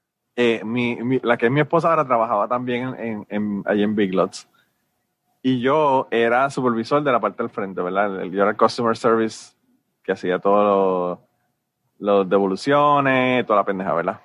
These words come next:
Y entonces ella estaba en la caja y yo estoy arreglando unas góndolas que estaban cerca del área de, del frente donde estaban las cajas.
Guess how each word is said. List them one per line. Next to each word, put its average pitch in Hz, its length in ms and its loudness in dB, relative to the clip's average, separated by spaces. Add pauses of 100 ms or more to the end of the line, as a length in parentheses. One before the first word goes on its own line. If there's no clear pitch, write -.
(320)
Y 101 100 -8
entonces 101 480 -2 (540)
ella 113 120 2
estaba 123 220 2
en 135 80 0
la 135 120 2
caja 143 460 0 (960)
y 123 100 0
yo 113 100 4
estoy 131 520 0 (180)
arreglando 110 640 0
unas 123 280 0
góndolas 135 400 2
que 120 100 -10
estaban 110 260 -2
cerca 123 360 -2
del 127 120 2
área 127 200 2 (100)
de, 113 80 0
del 110 200 -8
frente 131 380 -2
donde 107 180 -2
estaban 110 300 0
las 123 120 -2
cajas. 147 320 0